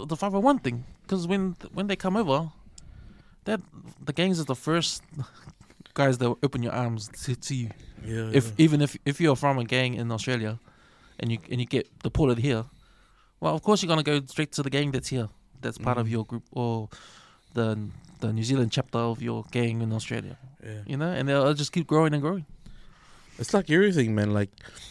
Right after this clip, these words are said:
Speaker 2: you know, people wanna be, belong to something, right?
Speaker 1: Mm.
Speaker 2: Like, you don't wanna be lonesome your whole life. Like, if you died, no one showed up to you. You know, you don't wanna feel like that, eh? Or no one wants to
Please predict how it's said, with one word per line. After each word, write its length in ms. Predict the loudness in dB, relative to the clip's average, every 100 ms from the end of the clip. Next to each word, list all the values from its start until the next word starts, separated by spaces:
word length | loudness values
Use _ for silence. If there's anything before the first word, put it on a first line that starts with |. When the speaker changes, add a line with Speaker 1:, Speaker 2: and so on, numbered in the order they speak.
| -10 -2
Speaker 2:
you 60 |
know, 60 | 2
people 280 | 2 4 4
wanna 160 | 4
be, 320 | 4 2 2
belong 340 | 2 4 4 2
to 120 | -4
something, 380 | -4 -4 -4 -14 -8
right? 220 | -8 -8 -10 -6
Speaker 1:
Mm. 280 | -6 -6 -10 _ -14
Speaker 2:
Like, 140 | -6
you 80 | -2
don't 100 | 0
wanna 180 | 0 -4
be 360 | -6 -6 -6
lonesome 600 | -2 0 0 -2 -4 -4
your 160 | -4 -2
whole 220 | -2 -2
life. 300 | -6 -10 -20 _ _ _ _ -20
Like, 120 | -14
if 100 | -10
you 120 | -8 -6
died, 300 | -2 -2 -2
no 120 | -4
one 100 | -4
showed 220 | -6 -6
up 100 | -8
to 100 | -8
you. 160 | -10 -10 -10
You 80 |
know, 120 | -12 -8
you 140 | -2
don't 100 | 0 0
wanna 160 | -2
feel 220 | -2 0
like 180 | 0 -2
that, 160 | -10 -8
eh? 100 | -8 -10 -20 _ _ 2
Or 160 | 4
no 160 | 8 8
one 80 | 8
wants 140 | 4
to 180 | 2